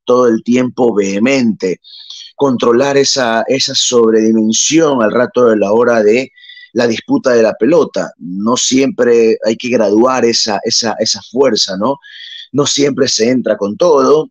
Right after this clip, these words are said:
hay momentos en los cuales uno tiene que aguantarse un poquito, y pues bueno, y, e incluso para no estar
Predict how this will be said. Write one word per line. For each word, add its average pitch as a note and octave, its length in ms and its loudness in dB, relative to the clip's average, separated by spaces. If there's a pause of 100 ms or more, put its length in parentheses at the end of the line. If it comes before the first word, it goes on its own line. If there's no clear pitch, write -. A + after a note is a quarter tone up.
hay A2+ 100 -2
momentos B2 400 0
en A#2 80 0
los G#2+ 100 -6
cuales A2 340 0
uno A2 120 -2
tiene A2+ 240 0
que A2 60 -6
aguantarse F#2+ 420 -2
un F#2 80 -14
poquito, A#2+ 540 -2 (720)
y - 200 2
pues A#2+ 180 -2
bueno, D#3 420 0 (120)
y, G#2+ 380 -2 (100)
e A2+ 100 -2
incluso A#2+ 580 0
para D3 600 -2
no A#2 100 -2
estar D#3 420 -2